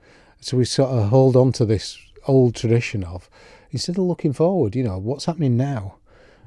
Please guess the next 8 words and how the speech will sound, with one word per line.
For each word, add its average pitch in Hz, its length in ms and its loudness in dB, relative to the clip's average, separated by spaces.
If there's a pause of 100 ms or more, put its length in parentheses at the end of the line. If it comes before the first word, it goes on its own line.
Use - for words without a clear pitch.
(160)
um, 92 460 -4
you 117 140 -4
know, 95 60 -4
in 98 100 -4
the 101 80 -6
present 120 440 0
time, 98 400 -14 (720)
and 107 460 -2